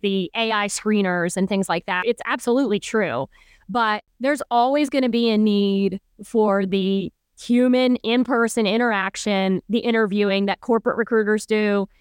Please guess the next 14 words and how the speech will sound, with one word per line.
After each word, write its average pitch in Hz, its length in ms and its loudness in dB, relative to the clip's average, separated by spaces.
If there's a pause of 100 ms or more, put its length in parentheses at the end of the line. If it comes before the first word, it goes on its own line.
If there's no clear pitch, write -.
(320)
as 208 160 -2
well 196 240 0
as, 190 440 -2
I 185 120 -2
mean, 196 300 0
us 208 220 -2
again 202 360 0
as 185 280 -4
executive 208 480 -2
recruiters. 190 720 -2 (200)
I 220 80 -2
don't 247 200 0
think 240 160 -2
it's 240 140 -4